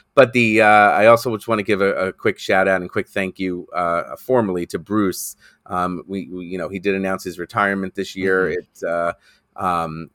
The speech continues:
Speaker 1: I, I have him to thank really for everything that's come my way since Hofstra, and I just wanted to publicly thank him, um, for what he did for me and every other student that walked through the door since he got there in, I guess, ninety-four or so.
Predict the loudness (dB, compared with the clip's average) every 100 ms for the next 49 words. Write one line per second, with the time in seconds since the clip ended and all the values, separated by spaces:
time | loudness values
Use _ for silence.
0 | -18 -16 -10 -6 -2 -4 -4 -6 -4 -6
1 | -10 -6 -4 -4 -10 -14 -4 -2 -2 -4
2 | -6 -4 -2 0 -2 -2 -4 -6 -8 -8
3 | -6 -6 -4 -4 -6 -6 -8 -2 0 0
4 | -2 -2 0 0 -4 -12 -12 -12 -12 _
5 | -10 -8 -8 -8 -10 -8 -8 -8 -6 -4
6 | -4 -8 _ _ _ _ -4 0 0 -2
7 | -8 -14 _ -4 0 2 0 -2 -4 -10
8 | -8 -8 -8 -10 -8 -6 -4 -4 -6 -8
9 | -8 -6 -4 -4 -4 -8 -8 -8 -8 -6
10 | -6 -2 -4 -4 -10 -10 -8 -4 0 0
11 | 0 -4 -10 -12 -12 -12 -4 -4 -2 -4
12 | -4 -6 -10 -16 _ -18 -10 -10 -8 -10
13 | -10 -12 -6 -2 -2 -4 -6 -8 -8